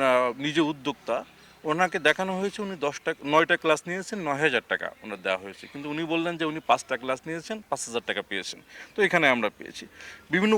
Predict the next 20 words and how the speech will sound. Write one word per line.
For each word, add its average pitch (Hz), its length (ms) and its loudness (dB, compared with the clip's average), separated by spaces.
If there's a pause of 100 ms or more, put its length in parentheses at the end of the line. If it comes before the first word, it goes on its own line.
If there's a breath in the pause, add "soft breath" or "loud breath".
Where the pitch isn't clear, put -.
উপকরণ 226 420 4 (120)
ক্রয়ের 190 400 6
জন্য 190 160 0 (140)
যে 180 100 4 (300)
ক্রয় 165 260 6
থেকে 170 180 0
যে 156 120 6
আত্মসাতের 156 500 -4
কথা 139 160 -4 (100)
বলা 131 200 0
হয়েছে, 160 240 -6 (140)
আমরা 151 240 -4
এখানে 175 200 -10 (100)
দেখতে 139 280 -12
পেয়েছি 170 280 -4 (120)
যে 175 60 0 (120)
ওনারা 143 240 2 (100)
একটা 139 180 -4 (120)
মেশিন, 127 300 -4 (100)
অর্থাৎ, 147 240 -2